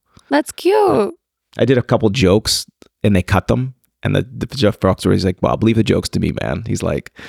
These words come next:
Speaker 2: 'cause you have to, the show has to air for you to get paid. And I was sweating it because they almost didn't air my episode. I was like, "Was it because my jokes were really bad?"
Speaker 1: Oh, wow.
Speaker 2: Yeah.
Speaker 1: I wouldn't,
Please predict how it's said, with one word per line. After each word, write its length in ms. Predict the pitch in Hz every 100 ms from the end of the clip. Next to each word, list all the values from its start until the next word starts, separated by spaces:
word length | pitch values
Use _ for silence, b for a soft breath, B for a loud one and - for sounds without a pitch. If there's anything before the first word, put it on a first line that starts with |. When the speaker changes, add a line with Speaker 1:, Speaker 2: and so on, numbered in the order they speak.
| B B B B B -
Speaker 2:
'cause 100 | 123
you 60 | 143
have 80 | 139
to, 100 | 110
the 140 | 113
show 220 | 107 135
has 100 | 110
to 140 | - 104
air 100 | 104
for 100 | 110
you 60 | 101
to 60 |
get 140 | 95 82
paid. 400 | 80 85 104 110
And 100 | 101
I 40 | 95
was 100 | -
sweating 420 | - 85 76 113
it 160 | 123 -
because 280 | - 98
they 80 | 92
almost 180 | 95 98
didn't 180 | 95 -
air 100 | 92
my 140 | 95 92
episode. 360 | - - 101
I 20 | 92
was 140 | 95
like, 120 | 85 -
"Was 180 | - 95
it 40 |
because 260 | 87 101 101
my 120 | 90
jokes 280 | - 104 -
were 60 |
really 140 | 113 113
bad?" 260 | 120 - - _ _ b b b -
Speaker 1:
Oh, 200 | 202 190
wow. 500 | 175 175 175 170 -
Speaker 2:
Yeah. 200 | - - 101 _ _
Speaker 1:
I 160 | 220 254
wouldn't, 340 | 311 330 240